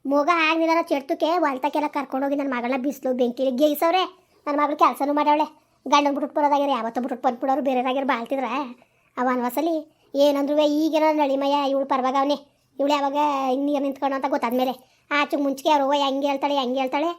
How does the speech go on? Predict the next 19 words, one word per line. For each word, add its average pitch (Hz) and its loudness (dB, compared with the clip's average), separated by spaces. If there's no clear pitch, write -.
ಹಂಗೆ 269 0
ಕೇಳ್ಕೊಂಡು 277 0
ಬಂದ 277 0
ಅವ್ನು 277 -2
ಉದ್ದಿನ 247 -2
ಉದ್ದಕ್ಕುವೆ, 240 -2
ಉದ್ದಿನ 247 -4
ಉದ್ದಕ್ಕುವೆ. 254 -6
ನನ್ 269 -2
ಮಗಳಿಗೆ 262 0
ಒಂದ್ 262 -2
ಗೋಳ 269 0
ಆಡ್ಸ್ನಿಲ್ಲ 277 0
ಅವ್ರು, 311 0
ಆ, 294 0
ಒಂದ್ 277 0
ನೋವು 277 0
ಕೊಡ್ನಿಲ್ಲ. 294 0
ಈಗ 269 0